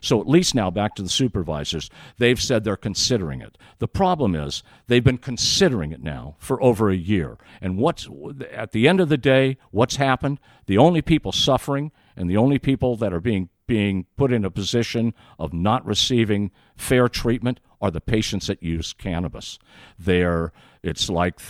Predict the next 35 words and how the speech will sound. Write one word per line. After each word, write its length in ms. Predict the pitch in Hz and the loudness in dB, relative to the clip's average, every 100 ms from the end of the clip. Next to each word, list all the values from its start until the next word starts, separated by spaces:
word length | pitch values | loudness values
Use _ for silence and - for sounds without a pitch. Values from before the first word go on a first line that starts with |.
| - | -14
uh, 680 | 78 67 73 71 - - - - | -14 -14 -18 -20 -18 -18 -18 -10
you 100 | 131 | -2
know, 120 | 110 | -2
if 140 | 87 - | -2 -4
the 100 | 98 | -4
county 400 | - 139 135 139 | -2 0 2 0
truly 520 | - - 170 180 175 | -2 4 8 8 8
cared, 540 | - 165 151 78 67 - _ _ _ | 2 2 2 2 -4 -14 _ _ _
they 140 | 151 | 4
had 140 | 165 151 | 4 4
an 120 | 127 | 2
avenue 420 | 135 139 90 64 - - | 2 0 -2 -4 -8 -10
to 120 | - | -4
be 140 | 120 117 | 0 2
able 160 | 110 | 2
to 60 | 98 | -2
provide 640 | 110 98 110 113 98 92 _ - _ _ - | -6 -2 0 2 0 -2 _ -20 _ _ -16
local 840 | 92 104 135 131 139 135 123 123 - _ _ _ _ _ _ - | 0 6 6 6 0 -2 -4 -12 -20 _ _ _ _ _ _ 2
medicine, 640 | 107 127 123 - 73 78 - _ _ _ _ _ _ _ | 4 6 4 0 -2 -6 -12 _ _ _ _ _ _ _
local 320 | 107 123 143 | 0 2 4
locations 680 | 123 117 120 117 - 80 - | 0 2 2 2 0 -4 -4
to 180 | - 110 | 0 2
a 40 | |
f-, 200 | 90 - - | 0 -4 -2
there 180 | 110 | 0
were, 260 | 101 95 98 _ - - - | 0 -4 -8 _ -20 -20 -16
uh, 300 | - - - - - - | -14 -14 -16 -20 -18 -6
roughly 440 | 160 143 - 127 | 4 4 6 4
thirty-five 520 | - 135 110 - 95 | 4 4 4 4 2
businesses 520 | 85 82 87 - 80 90 | 2 0 -2 -4 -2 0
in 100 | 82 | -2
the 80 | |
county, 340 | 76 98 71 69 | -2 -6 -6 -4
rough, 280 | 87 87 - | -2 -2 -6
rough, 280 | 60 - | -12 -14